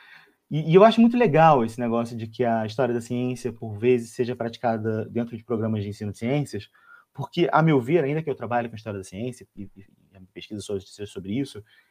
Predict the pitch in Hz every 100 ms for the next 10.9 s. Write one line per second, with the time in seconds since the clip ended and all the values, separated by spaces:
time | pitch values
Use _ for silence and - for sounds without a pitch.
0 | _ 135 135 175 170 170 196 180 143 131
1 | 123 117 107 120 117 110 110 _ _ _
2 | _ 95 123 127 113 107 104 107 107 107
3 | 98 - _ _ _ _ _ _ _ _
4 | _ 101 104 101 104 - 135 131 131 131
5 | 127 135 135 127 135 - 95 82 - _
6 | _ _ _ _ 95 104 - 113 107 117
7 | 123 113 110 110 - 120 117 107 107 104
8 | 98 101 - 113 117 117 135 120 113 107
9 | 101 101 104 104 90 92 101 107 110 110
10 | 131 143 117 101 - 110 101 - 95